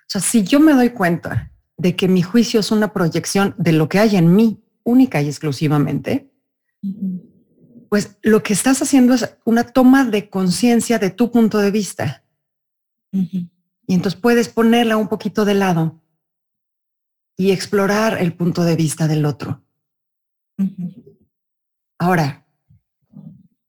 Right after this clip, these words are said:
Speaker 1: quiero que me platiques, Jenny, ¿cuáles son las implicaciones para ti de la compasión? O sea, una vez que tienes la experiencia de la compasión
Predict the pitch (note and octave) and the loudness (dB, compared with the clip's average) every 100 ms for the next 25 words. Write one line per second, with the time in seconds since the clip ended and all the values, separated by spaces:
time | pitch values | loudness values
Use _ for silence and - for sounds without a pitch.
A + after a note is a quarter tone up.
0 | _ _ _ _ B3+ B3 A3+ F#3 E3 E3+ | _ _ _ _ 0 0 2 0 0 -2
1 | E3 F#3 F#3 E3 F3+ F3 F#3+ A3+ _ _ | -2 -4 -4 -6 -2 -2 -2 -4 _ _
2 | _ _ _ _ _ _ _ _ _ _ | _ _ _ _ _ _ _ _ _ _
3 | _ _ _ _ _ _ _ _ _ - | _ _ _ _ _ _ _ _ _ -2
4 | A#3+ C4 C4+ A#3+ A3+ G#3+ F3 E3 - F3 | 0 2 2 2 2 0 0 -2 -2 -4
5 | - A3 G3+ D#3+ D3 - - - _ D#3 | 0 2 2 2 -2 -6 -20 -20 _ -2
6 | D#3 - E3+ G3+ E3+ E3 D#3 - D#3 E3 | 0 0 0 0 0 0 0 0 -2 -2
7 | - F3+ E3 D#3 F#3 - A3+ B3 B3 F#3 | -2 0 0 -2 -4 0 4 6 4 4
8 | A3 A3 - - F3+ D#3+ _ _ _ _ | 2 2 -2 -6 -6 -6 _ _ _ _
9 | _ _ _ - C4 C4 A3+ G#3+ - G3 | _ _ _ 2 4 6 4 -2 -2 0
10 | G3+ A3+ A3 A3 F#3 E3 D#3+ - E3 - | 2 2 2 -2 -2 -2 -2 -2 -4 -4
11 | E3 - E3+ G#3+ A3 | -6 -4 -4 -4 -6